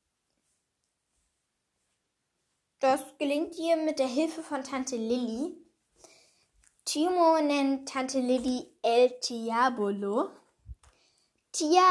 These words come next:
heißt ja auf Spanisch Tante und Diabolo heißt Teufel. Diabolo? Ja, Diabolo heißt Teufel.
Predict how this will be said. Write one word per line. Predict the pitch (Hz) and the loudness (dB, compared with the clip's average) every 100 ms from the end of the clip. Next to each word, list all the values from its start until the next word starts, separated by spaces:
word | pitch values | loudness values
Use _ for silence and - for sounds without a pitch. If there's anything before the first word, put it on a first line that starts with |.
| 370 320 | 4 0
heißt | 285 - | -2 -2
ja | 269 147 | -2 0
auf | - | -2
Spanisch | - - 240 240 233 208 - - _ - - | -6 -2 -2 -2 -4 -6 -8 -14 _ -20 -14
Tante | - 220 226 339 359 - - _ _ _ _ - | -8 -8 -6 -2 -2 -4 -14 _ _ _ _ -6
und | 269 269 269 - _ _ _ _ _ - | -4 -4 -6 -14 _ _ _ _ _ -6
Diabolo | 247 240 240 285 415 302 220 214 208 226 359 - - _ - _ - _ | 0 2 4 4 2 0 -2 -2 -2 -2 -2 -4 -20 _ -20 _ -20 _
heißt | 269 269 - | -4 -4 -4
Teufel. | - 247 240 240 - 185 185 - _ _ _ _ _ - - - _ _ _ _ _ _ _ | -4 0 2 0 -8 -10 -10 -14 _ _ _ _ _ -20 -20 -20 _ _ _ _ _ _ _
Diabolo? | 220 226 220 233 330 359 381 - _ | -12 -6 -6 -4 -4 -4 -8 -12 _
Ja, | 233 208 | -8 -8
Diabolo | 208 233 226 208 208 202 202 226 _ _ _ _ | -8 -4 -4 -4 -8 -8 -8 -10 _ _ _ _
heißt | 226 - | -8 -8
Teufel. | 233 220 220 262 | -6 -4 0 2